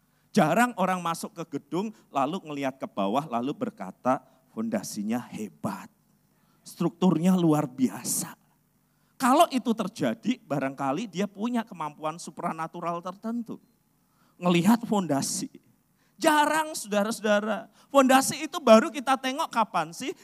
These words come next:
Ketika terjadi goncangan, terjadi gempa, dan kemudian satu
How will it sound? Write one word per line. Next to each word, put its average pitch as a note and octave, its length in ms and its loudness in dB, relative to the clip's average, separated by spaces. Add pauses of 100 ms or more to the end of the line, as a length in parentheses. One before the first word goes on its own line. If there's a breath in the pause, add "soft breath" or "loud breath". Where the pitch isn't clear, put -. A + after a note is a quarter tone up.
Ketika C#4+ 320 -4
terjadi C4 480 2
goncangan, B3 720 4
terjadi A3 400 -6
gempa, A3 640 2 (160 soft breath)
dan A3 320 6 (160)
kemudian A#3 560 0
satu A#3 240 -4